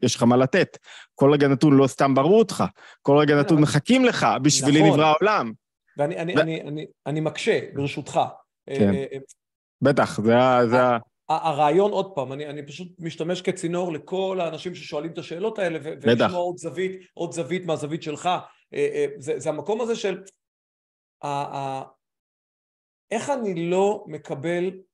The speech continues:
Speaker 2: אני לא רוצה לקבל את הכישלון. אתה אומר, "אוקיי, אז מה אתה עסוק עם הכישלון? נכשלת, בסדר, אז אתה לא העניין. העניין הוא העניין, אתה לא העניין.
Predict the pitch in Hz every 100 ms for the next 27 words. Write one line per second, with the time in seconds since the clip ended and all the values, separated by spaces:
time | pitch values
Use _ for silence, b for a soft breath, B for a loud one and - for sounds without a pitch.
0 | _ _ 160 175 277 339 269 165 135 135
1 | - - - 123 117 - _ _ _ 196
2 | 202 240 254 - _ - 294 330 220 262
3 | 302 - 359 349 320 320 - 294 285 262
4 | - 339 370 277 214 - - 320 - 196
5 | 196 277 320 339 320 302 302 294 170 -
6 | _ _ _ _ _ - 220 233 277 330
7 | 330 254 175 165 151 151 233 262 277 247
8 | 220 247 220